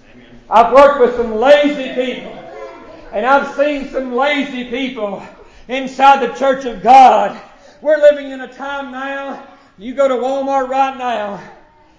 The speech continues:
I'm sure somebody's parked in the fire lane. They're a bit more handicapped. Why do they do that?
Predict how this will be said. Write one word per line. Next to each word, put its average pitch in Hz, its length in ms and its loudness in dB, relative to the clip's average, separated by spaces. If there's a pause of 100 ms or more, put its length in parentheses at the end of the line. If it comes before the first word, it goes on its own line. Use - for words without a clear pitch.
(160)
I'm 247 300 -8
sure 277 240 -12
somebody's 254 480 -6
parked 262 360 -4
in 247 80 -12
the 240 100 -10
fire 254 440 -2
lane. 262 580 -8 (300)
They're 247 260 -6
a 247 40 -14
bit 269 220 -2
more 254 180 -6
handicapped. 277 1160 -8
Why 269 200 -2
do 269 60 -4
they 262 180 -2
do 262 240 -2
that? 214 540 -4